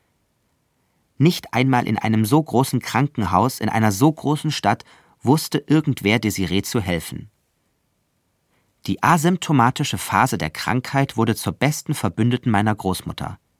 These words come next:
Sie bot eine Atempause, in der wieder Leugnungen aller Art möglich waren.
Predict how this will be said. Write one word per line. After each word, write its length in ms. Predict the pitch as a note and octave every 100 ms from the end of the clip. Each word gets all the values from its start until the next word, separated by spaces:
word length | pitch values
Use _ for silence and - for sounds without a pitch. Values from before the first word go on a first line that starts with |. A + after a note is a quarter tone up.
| _ _ _ _
Sie 160 | A#2+
bot 280 | A2+ D3+ E3+
eine 260 | C#3+ D3 -
Atempause, 840 | C#3 - F#2 E2+ F2 A2 A#2+ C#3+ - - _ -
in 140 | D3
der 180 | D3+ C#3+
wieder 200 | E3+ D#3+
Leugnungen 600 | A#2 B2 - C#3+ D3+ D#3
aller 300 | G#2+ B2+ -
Art 260 | F#2 F#2+ -
möglich 400 | E2+ E2+ E2+ -
waren. 380 | B1 B1+ -